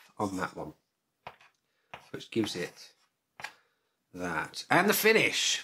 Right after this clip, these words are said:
Like I say, on a lager, you can't expect a long finish. You really can't. But what you want is that, that experience of the hops, you know, that, that kind of green grassy, kind of fragrant hop.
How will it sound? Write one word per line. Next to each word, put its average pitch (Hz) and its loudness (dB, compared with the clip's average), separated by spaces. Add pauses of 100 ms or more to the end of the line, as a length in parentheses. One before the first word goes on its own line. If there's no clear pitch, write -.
(260)
Like 131 2
I - -4
say, 110 2
on 190 8
a 214 8
lager, 104 6
you 135 2
can't 143 6
expect - -4
a 98 -4
long 82 -2
finish. - -14
You 104 0
really 120 4
can't. - -2 (320)
But 123 2
what 147 4
you 139 6
want 104 4
is 110 0
that, 104 0
that 104 0
experience 107 -2
of - -12
the - -10
hops, - -2
you 104 -4
know, 87 0
that, 85 -4
that - -6
kind 98 2
of 90 -6
green 113 2
grassy, 95 0 (440)
kind 90 -4
of 85 -8
fragrant 104 2
hop. - -6